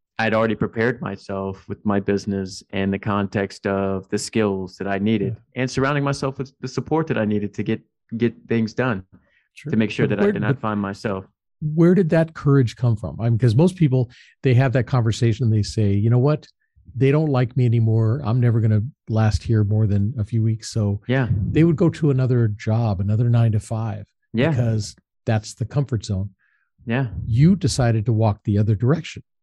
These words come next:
Speaker 2: Where did
Speaker 1: Absolutely.
Speaker 2: that come from? Where
Speaker 1: Um,
Speaker 2: did you
Speaker 1: I
Speaker 2: find that courage?
Speaker 1: The first part is, uh, trust. I think that's one of our key a-, areas of, of courage for any leader or any individual. Um,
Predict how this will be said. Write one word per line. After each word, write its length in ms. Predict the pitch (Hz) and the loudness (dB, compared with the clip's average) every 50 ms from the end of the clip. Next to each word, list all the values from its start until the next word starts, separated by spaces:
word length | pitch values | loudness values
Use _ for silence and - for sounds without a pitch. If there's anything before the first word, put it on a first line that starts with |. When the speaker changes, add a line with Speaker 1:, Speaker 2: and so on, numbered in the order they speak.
| _ _ | _ _
Speaker 2:
Where 160 | 120 120 135 | 0 2 2
did 100 | 135 170 117 | 4 4 2
Speaker 1:
Absolutely. 460 | 135 139 - - 107 101 104 95 90 | 2 2 0 0 0 2 2 0 -2
Speaker 2:
that 20 | 85 | -4
come 100 | 98 107 | -6 -8
from? 40 | - _ _ _ _ _ _ _ _ _ _ _ _ _ _ | -12 _ _ _ _ _ _ _ _ _ _ _ _ _ _
Where 100 | - 175 175 | 0 2 2
Speaker 1:
Um, 40 | 139 | 4
Speaker 2:
did 100 | 151 147 | 4 4
you 80 | 151 - | 4 2
Speaker 1:
I 40 | 170 | 2
Speaker 2:
find 140 | 143 131 120 | 2 2 2
that 120 | 110 - | 0 0
courage? 360 | - 107 92 95 92 - _ _ _ _ _ | -2 -4 -4 -4 -6 -10 _ _ _ _ _
Speaker 1:
The 100 | 156 165 | -6 -4
first 280 | 165 - 262 240 - - | 0 0 0 0 0 0
part 200 | 190 160 151 143 | 0 2 2 2
is, 260 | 139 131 - - - | 2 0 0 -2 -4
uh, 200 | 139 131 135 135 | -2 -2 -2 -4
trust. 520 | - - - 170 135 101 - - - - _ _ - - - - - - | -6 -6 -6 -6 -4 -6 -8 -14 -20 -20 _ _ -20 -20 -20 -20 -16 -10
I 60 | - 110 | -6 -4
think 140 | 143 135 | -2 -2
that's 140 | 131 120 - | -2 -2 -2
one 140 | 123 120 127 | 0 0 0
of 60 | 123 117 | 2 2
our 120 | 117 107 | 0 -2
key 760 | 110 - - - 131 127 123 123 123 120 120 117 117 - - _ _ _ _ _ _ _ _ _ | -4 -8 -8 -4 -2 -2 0 0 2 0 0 0 -2 -6 -14 _ _ _ _ _ _ _ _ _
a-, 200 | - 90 - - | -8 -8 -6 -2
areas 440 | 120 123 123 120 120 120 113 117 - | -2 0 0 0 0 0 -2 -2 -2
of, 500 | 120 117 113 113 113 113 110 110 - - - | -2 0 0 0 0 -2 -4 -6 -10 -12 -12
of 140 | 120 - | -12 -10
courage 500 | - - 135 127 107 95 - - - - _ - - - | -6 -4 -2 -2 -2 -4 -6 -12 -18 -20 _ -20 -20 -20
for 180 | _ - 117 107 | _ -4 0 0
any 180 | 113 135 139 127 | 2 2 2 2
leader 460 | 120 120 123 127 127 131 123 120 113 | 2 2 2 2 2 2 2 2 2
or 20 | |
any 180 | 117 127 123 117 | 2 2 0 0
individual. 560 | 117 117 107 - 123 120 - 104 - - - _ _ _ _ _ _ _ _ _ _ _ _ _ _ _ _ _ _ | 0 -2 -2 -4 -6 -6 -6 -10 -12 -14 -16 _ _ _ _ _ _ _ _ _ _ _ _ _ _ _ _ _ _
Um, 600 | - 104 104 101 101 98 95 92 92 95 95 - | -4 -2 -2 0 0 0 -2 -2 -4 -6 -8 -12